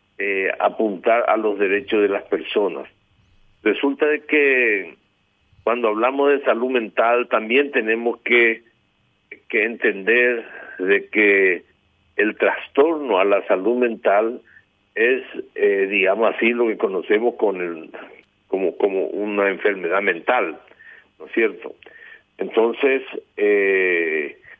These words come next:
aquí es muy importante señalar de que en este país está completamente,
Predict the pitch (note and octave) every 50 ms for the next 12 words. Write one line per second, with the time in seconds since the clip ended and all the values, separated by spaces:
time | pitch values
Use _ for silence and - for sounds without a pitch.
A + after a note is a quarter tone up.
0 | _ _ _ - F#2+ F#2+ - - - B2+ C3+ C#3 - A2 A#2+ A#2 A#2+ A#2+ A#2+ A#2+
1 | B2 B2+ B2 G2+ - A2 F2+ - - A#2+ A2+ A#2 A#2 A2 F2+ A#2 A2+ - - B2
2 | A#2 A2+ A#2 A2 F#2+ F#2 F#2 F#2 F#2+ G2 G2 F#2+ - _ _ - - - - -
3 | - - - _ _ - G2 A2 G#2+ - B2 A2 A#2 B2+ C3+ C3 - - - -
4 | B2 A2 A#2 A#2+ B2+ B2+ B2 - - - - - _ _ _ - G#2 - - A#2+
5 | A2+ - C3 B2+ A2+ G#2 - - B2 B2+ B2+ C3 B2+ G#2+ G#2 A2 A2+ A2+ A2 -
6 | - A#2+ A2+ A2+ A2 G#2 - - -